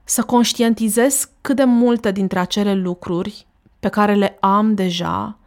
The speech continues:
le iau de bune. De exemplu, mobilitatea mea, sănătatea mea. Chiar dacă nu perfectă,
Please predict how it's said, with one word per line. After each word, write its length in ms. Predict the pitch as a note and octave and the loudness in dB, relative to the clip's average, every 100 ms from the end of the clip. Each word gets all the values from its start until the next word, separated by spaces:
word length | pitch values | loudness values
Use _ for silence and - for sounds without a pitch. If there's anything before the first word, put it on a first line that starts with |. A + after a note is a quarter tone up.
| _ | _
le 160 | - G#3 | -4 0
iau 200 | G#3 G#3+ | 2 2
de 140 | G3+ | 2
bune. 480 | F#3+ F#3 C3+ - F3 _ _ _ _ _ _ | 0 -2 -4 -6 -12 _ _ _ _ _ _
De 100 | - | -2
exemplu, 460 | A#3 G#3+ B3+ B3+ B3 | 0 2 2 2 2
mobilitatea 800 | A#3 G#3+ G#3+ G#3 - F#3+ - G#2 | 2 2 0 -2 0 0 0 -6
mea, 360 | F#2 - F#3 _ _ - | -6 -10 -14 _ _ -12
sănătatea 680 | - A3 G#3+ A3+ G#3 F#3+ C3+ | -2 2 2 2 0 0 -6
mea. 340 | - F#3 - _ _ - | -6 -10 -16 _ _ -6
Chiar 220 | - D4+ | 0 2
dacă 220 | D4+ C4+ | 2 2
nu 120 | A3+ | 0
perfectă, 800 | A3 G#3 - G3 E3+ - F#2+ A3+ | 0 -2 -2 -6 -8 -8 -8 -8